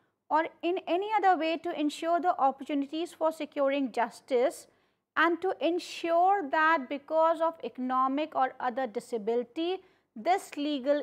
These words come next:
aid is not, you know, ac-, it is not that it is not accessible to the people just because they are economically or otherwise disabled.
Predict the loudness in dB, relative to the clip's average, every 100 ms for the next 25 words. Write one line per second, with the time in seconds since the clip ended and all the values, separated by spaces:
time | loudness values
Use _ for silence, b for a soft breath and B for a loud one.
0 | 0 0 2 0 -6 -12 _ 2 2 2
1 | -4 -18 -10 -6 0 0 0 -2 -2 0
2 | 2 2 2 B B B -4 -4 -4 -10
3 | -6 -2 2 2 4 2 2 -4 -2 -2
4 | -2 -4 -4 -4 -2 -2 -2 -4 -4 -6
5 | -10 -2 -2 0 -2 -2 -4 4 4 2
6 | 0 0 0 -6 -4 -4 -4 -6 -4 -4
7 | 0 0 2 0 0 -2 -4 -10 -12 -14
8 | -14